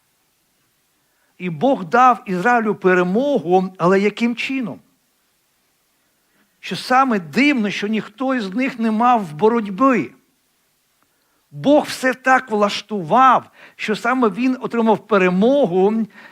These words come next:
і ніхто не міг взяти це на себе, що це я зробив, це моя сила, а моя, або моя здібність.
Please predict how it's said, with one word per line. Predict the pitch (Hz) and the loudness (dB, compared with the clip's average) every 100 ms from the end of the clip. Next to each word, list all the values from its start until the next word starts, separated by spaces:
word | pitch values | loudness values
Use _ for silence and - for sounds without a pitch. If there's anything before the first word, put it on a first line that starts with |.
| - | -14
і | 185 | -6
ніхто | 196 247 | -4 0
не | 254 | 0
міг | 262 | 0
взяти | 190 247 | -2 -4
це | - | -2
на | 240 | -2
себе, | 220 254 254 220 | -2 -2 0 0
що | - 214 | -2 -4
це | - | -4
я | 214 247 214 | 0 2 2
зробив, | 175 147 143 127 - | 0 -4 -6 -6 -8
це | - 196 | -2 0
моя | 180 196 | 0 0
сила, | 190 277 240 196 | -2 0 2 2
а | 170 | 2
моя, | 170 165 | 0 0
або | 170 160 185 | 0 0 0
моя | 185 185 | 0 -2
здібність. | - 208 151 110 - | -4 -8 -8 -14 -18